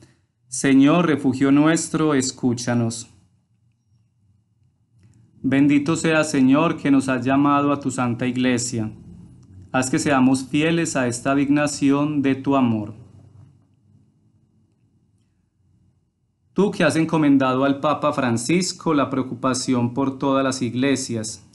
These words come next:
concédele una fe inquebrantable, una esperanza viva y una caridad solícita.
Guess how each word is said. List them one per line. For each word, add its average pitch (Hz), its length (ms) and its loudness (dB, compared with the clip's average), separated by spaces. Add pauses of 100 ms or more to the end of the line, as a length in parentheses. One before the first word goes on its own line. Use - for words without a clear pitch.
(120)
concédele 127 580 -2
una 143 220 2
fe 147 120 -2
inquebrantable, 143 1200 0
una 131 200 0
esperanza 131 600 -2
viva 156 520 -2
y 127 120 -4
una 131 200 0
caridad 131 640 -2
solícita. 117 840 -4